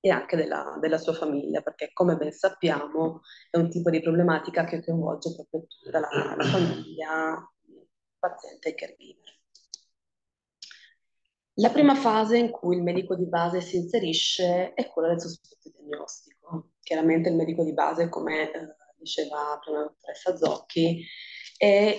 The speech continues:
il, la prima figura a conoscenza della storia clinica del paziente, conosce spesso la famiglia,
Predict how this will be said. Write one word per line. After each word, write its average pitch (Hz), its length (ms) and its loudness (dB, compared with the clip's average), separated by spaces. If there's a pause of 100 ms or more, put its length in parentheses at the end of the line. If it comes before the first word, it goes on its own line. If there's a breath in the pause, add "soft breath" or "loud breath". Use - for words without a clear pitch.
(240)
il, 185 240 -2
la 185 120 0
prima 190 220 2
figura 180 840 2
a 165 420 -2
conoscenza 165 1000 -2
della 156 240 -2
storia - 260 -6
clinica - 320 -14
del - 180 -12
paziente, 180 920 2
conosce 160 840 -2
spesso 160 1000 0
la 156 140 -4
famiglia, 180 1000 2